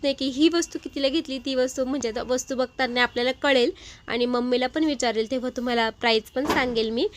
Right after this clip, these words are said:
आणि आपले YouTube फॅमिली द-, बऱ्याच ताई पुण्यामध्ये राहतात आणि तर, अ, बऱ्याच ताई राहतात आणि एक ताई भेटल्या पण होत्या, तुम्हाला पुढे दाखवेलच मी. आणि छान मस्त असे न-, नवरी नवरदेव असे ना, ब-, म्हणजे आपल्या रथामध्ये बसलेले होतात,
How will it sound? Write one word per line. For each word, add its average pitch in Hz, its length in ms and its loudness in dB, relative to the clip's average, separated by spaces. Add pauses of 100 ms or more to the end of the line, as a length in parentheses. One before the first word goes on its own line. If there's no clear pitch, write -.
(240)
आणि 233 140 0
आपले 233 360 0
YouTube 247 340 0
फॅमिली 240 240 2
द-, 226 100 2
बऱ्याच 233 560 2
ताई 233 100 2
पुण्यामध्ये 220 540 -2
राहतात 226 380 -6
आणि 214 100 -4 (1000)
तर, 247 140 8
अ, 233 340 8
बऱ्याच 233 400 4
ताई 269 140 8
राहतात 302 400 2
आणि 233 200 4
एक 226 160 2 (100)
ताई 233 120 4
भेटल्या 233 360 2
पण 269 160 2
होत्या, 311 300 4
तुम्हाला 269 320 2
पुढे 226 240 2
दाखवेलच 226 600 2
मी. 277 180 2 (340)
आणि 254 300 6 (120)
छान 359 160 6
मस्त 339 240 4
असे 311 180 6
न-, 277 340 6
नवरी 269 400 6
नवरदेव 247 480 6
असे 254 260 4
ना, 233 120 4
ब-, 220 120 -2
म्हणजे 226 300 2
आपल्या 220 200 2
रथामध्ये 226 500 -2
बसलेले 220 380 0
होतात, 226 220 2